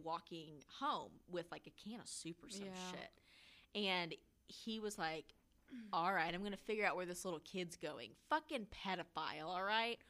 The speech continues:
Speaker 1: What grown man is stopping for a little boy on his way home?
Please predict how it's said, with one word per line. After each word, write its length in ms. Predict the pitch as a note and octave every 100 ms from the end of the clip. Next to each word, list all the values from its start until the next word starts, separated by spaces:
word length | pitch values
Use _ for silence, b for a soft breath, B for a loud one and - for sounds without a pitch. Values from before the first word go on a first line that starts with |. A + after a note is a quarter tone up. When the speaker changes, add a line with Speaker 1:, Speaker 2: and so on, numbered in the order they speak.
| b
Speaker 1:
What 220 | C4+ D#4
grown 340 | A#3+ B3 B3 A3
man 260 | G#3 G3
is 120 | E3 -
stopping 600 | - G3+ G3 - D#3+ D#3
for 120 | F3
a 60 | E3+
little 220 | F#3 G#3+
boy 300 | F#3+ F#3+ F3+
on 100 | D#3
his 140 | D#3 -
way 180 | D#3+ E3
home? 560 | E3+ D#3+ C#3+ C#2 B3